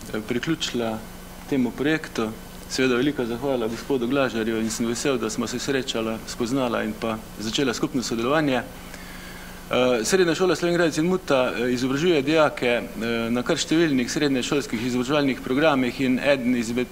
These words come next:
teh je tudi lesarsko področje. Eh, mogoče bi rekel to, da vidimo mi v tem sodelovanju seveda veliko dodano vrednost, eh, tako za dijake,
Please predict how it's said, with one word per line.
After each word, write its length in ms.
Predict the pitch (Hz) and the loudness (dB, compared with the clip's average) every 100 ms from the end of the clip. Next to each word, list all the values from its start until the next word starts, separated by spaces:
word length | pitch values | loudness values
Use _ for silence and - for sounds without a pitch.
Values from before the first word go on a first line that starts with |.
| - - | -6 -2
teh 180 | 143 | -2
je 80 | 139 | -2
tudi 200 | 139 135 | -2 2
lesarsko 440 | 139 110 107 - 120 | 2 2 -4 -6 -4
področje. 520 | 120 107 90 - 98 | -2 -2 -4 -6 -8
Eh, 1300 | - - - - - - - - - - - 120 120 | -10 -16 -16 -14 -14 -14 -14 -14 -14 -10 -2 2 2
mogoče 440 | 131 156 190 175 | 4 4 4 2
bi 120 | 151 170 | 2 2
rekel 260 | 180 160 | 2 0
to, 180 | - 175 | 2 2
da 100 | 147 | 4
vidimo 380 | 143 180 147 135 | 2 2 2 2
mi 160 | 165 160 | 2 2
v 100 | 135 | 2
tem 200 | 170 147 | 0 0
sodelovanju 640 | 135 131 143 160 147 127 | 0 2 4 4 4 0
seveda 300 | - 147 147 | 0 0 2
veliko 420 | 135 147 185 139 | 2 2 2 0
dodano 460 | 131 143 156 139 127 | 0 4 4 4 2
vrednost, 680 | 143 139 117 107 107 - 113 | 2 0 0 -2 -4 -6 -4
eh, 180 | 113 110 | -2 -2
tako 280 | 120 165 139 | -2 0 0
za 120 | 127 | 2
dijake, 560 | 135 156 131 - 123 | 2 4 2 0 -2